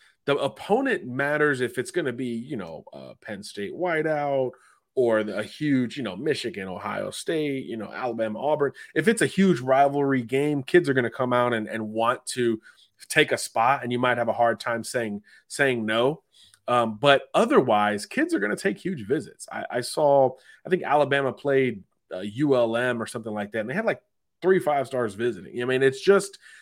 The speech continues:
it's about how the school wants to recruit, because you can spin that in recruiting and say, "Hey,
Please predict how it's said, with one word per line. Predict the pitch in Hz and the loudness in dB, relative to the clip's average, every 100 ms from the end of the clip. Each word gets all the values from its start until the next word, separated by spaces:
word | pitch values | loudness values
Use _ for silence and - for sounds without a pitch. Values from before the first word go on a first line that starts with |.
| - - | -8 -4
it's | 147 | 0
about | 160 127 165 190 | 2 4 4 4
how | - 156 | 0 0
the | 156 | 0
school | 131 - 156 139 | -4 -2 0 2
wants | 135 131 - | 0 -2 -6
to | 120 | -8
recruit, | 110 - 180 117 | -8 4 4 4
because | 113 123 110 | 0 -4 -2
you | 185 | -4
can | - 110 | -4 -8
spin | - - 220 277 143 | -8 4 4 4 -2
that | 113 104 - _ _ _ _ _ | 0 -2 -6 _ _ _ _ _
in | 185 196 | 4 4
recruiting | 143 131 214 202 156 | 4 0 2 2 2
and | 127 | 0
say, | 143 | 0
"Hey, | 127 202 143 98 | 4 4 2 -4